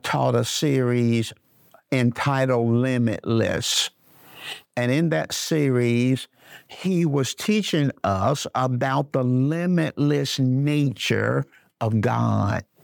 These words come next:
how he's limitless in his power. He's limitless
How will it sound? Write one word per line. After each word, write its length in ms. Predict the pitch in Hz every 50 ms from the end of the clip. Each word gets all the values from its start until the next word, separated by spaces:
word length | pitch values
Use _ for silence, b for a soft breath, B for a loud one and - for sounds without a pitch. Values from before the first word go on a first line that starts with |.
| B B B B B B B B B B -
how 340 | - - 147 160 156 151
he's 380 | 147 143 180 190 165 139 - -
limitless 1800 | 131 131 135 135 139 139 151 160 170 175 175 170 156 139 123 117 - - _ _ _ _ _ _ _ - 120 123 123 120 107 113 139 147 - - - - B B B B B B _
in 200 | - 147 139 131
his 260 | 131 147 143 131 - - -
power. 640 | - - - 135 139 135 131 123 117 110 110 98 - - - - - -
He's 460 | - - 180 165 160 151 135 - - -
limitless 1120 | 120 127 135 143 147 160 170 170 160 147 135 - - - 123 123 120 113 120 123 - -